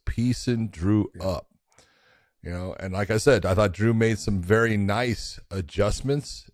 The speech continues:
Speaker 1: as far as the second round, in that he crushed that space six inches, and it made a big difference for him. Big
Speaker 2: Yeah.
Speaker 1: difference in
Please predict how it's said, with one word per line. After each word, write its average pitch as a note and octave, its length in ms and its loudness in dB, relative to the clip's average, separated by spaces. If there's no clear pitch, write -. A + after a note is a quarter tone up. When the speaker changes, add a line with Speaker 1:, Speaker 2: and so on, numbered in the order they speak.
Speaker 1:
as F#2+ 120 -8
far G2+ 340 2
as F#2 200 -2
the F2 100 -8
second D3+ 340 -2
round, G#2+ 280 4
in A#2+ 180 -2
that A2+ 280 2
he C3+ 160 -6
crushed - 400 4
that C#3 180 4
space - 640 -2
six - 380 -4
inches, - 480 -4
and G#2+ 80 0
it G#2+ 60 0
made A2 180 2
a F#2+ 60 2
big G#2 260 -2
difference F2+ 340 -2
for D2 200 -8
him. - 140 -18
Big C3+ 220 6
Speaker 2:
Yeah. A2 60 -8
Speaker 1:
difference G#2 600 0
in G2+ 280 -2